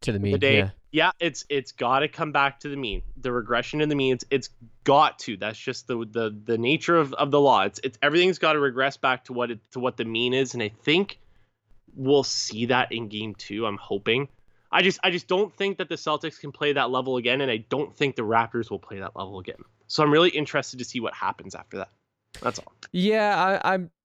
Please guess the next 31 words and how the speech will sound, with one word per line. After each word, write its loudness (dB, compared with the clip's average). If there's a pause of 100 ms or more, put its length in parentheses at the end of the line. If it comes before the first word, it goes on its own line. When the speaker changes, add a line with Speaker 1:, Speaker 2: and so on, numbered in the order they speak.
(380)
Speaker 1:
look, 0 (240)
when 0
it 0
comes 0
to 2 (440)
the 0
level 2
of -2
play 2
that -2
the -8
Celtics -2
had, 0 (540)
um, 2 (280)
obviously 2
their 2
superstar -2
is -4
Jason -2
Tatum, 0
and -2
he's -2
scary, 2
and 0
they 2
did 0
focus -2
a -4
lot 0 (180)
on 2
him, 0